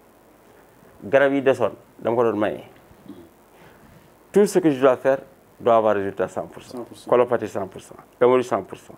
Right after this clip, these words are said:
Speaker 1: Cystite cent pour cent. À trois cents pour cent.
Speaker 2: Diabète.
Speaker 1: Diabète cent pour cent. Non, diabète, non, wax dëgg yàlla. Maa ngi ñëwaat sax si diabète bi parce que c'est la question.
Speaker 2: Si.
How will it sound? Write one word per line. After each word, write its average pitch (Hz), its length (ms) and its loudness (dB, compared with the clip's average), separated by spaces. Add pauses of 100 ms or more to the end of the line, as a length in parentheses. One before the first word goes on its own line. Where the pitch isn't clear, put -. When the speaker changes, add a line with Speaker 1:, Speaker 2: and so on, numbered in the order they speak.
(160)
Speaker 1:
Cystite 127 540 -10
cent 117 160 -4
pour - 120 -16
cent. - 160 -20 (320)
À 131 80 0
trois 127 200 -4
cents 123 200 -4
pour 107 140 -14
cent. - 140 -16
Speaker 2:
Diabète. 120 440 -12 (180)
Speaker 1:
Diabète 120 320 0
cent 120 180 -4
pour 107 180 -12
cent. - 160 -16 (320)
Non, 113 140 2
diabète, 131 300 2
non, 120 220 2
wax 117 300 -4
dëgg 139 180 -4
yàlla. 104 400 0 (720)
Maa 151 180 0
ngi 160 100 2
ñëwaat 131 180 4
sax 127 180 -6
si 120 100 -8
diabète 104 240 2
bi 92 40 -8
parce 113 160 -4
que - 60 -12
c'est 120 80 2
la 110 120 2
question. 107 340 -8
Speaker 2:
Si. 113 200 -10